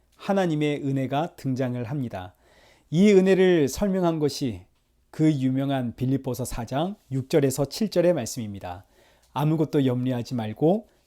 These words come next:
다만 모든 일에 기도와 간구로 너희 구할 것을 감사함으로 하나님께 아뢰라.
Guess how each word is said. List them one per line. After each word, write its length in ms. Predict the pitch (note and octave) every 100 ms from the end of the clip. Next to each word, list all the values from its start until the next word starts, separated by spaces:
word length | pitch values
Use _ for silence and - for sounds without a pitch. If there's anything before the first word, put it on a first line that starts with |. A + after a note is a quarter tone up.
| _
다만 340 | D3+ D3+ D#3+
모든 300 | C#3 D3+ F3+
일에 220 | F3 E3+ D#3+
기도와 480 | - C#3+ D3+ D3+
간구로 560 | D3 B2+ B2+ B2 A2+ G2+ - _ _ -
너희 240 | C#3+ D#3+
구할 280 | D#3 D3+ C#3+
것을 420 | C#3 - C#3 C3+
감사함으로 640 | - C3 D3 F#3 F#3 F3
하나님께 500 | D#3 D#3 D3+ C#3+ C3
아뢰라. 380 | C#3 G2+ G2 F2+